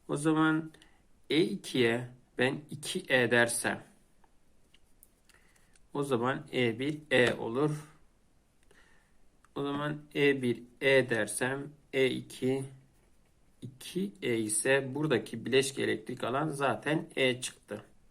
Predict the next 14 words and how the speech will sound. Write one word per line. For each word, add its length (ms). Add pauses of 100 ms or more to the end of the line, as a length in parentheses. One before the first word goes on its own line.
(1800)
Peki, 420 (1800)
demiş 300
ki 20
buna 240
göre 200
yargılardan 520
hangileri 500
doğrudur? 340 (720)
Artı 440
Q 240
yükü 420 (1120)
K 280
noktasına 580
yaklaştırılırsa 1400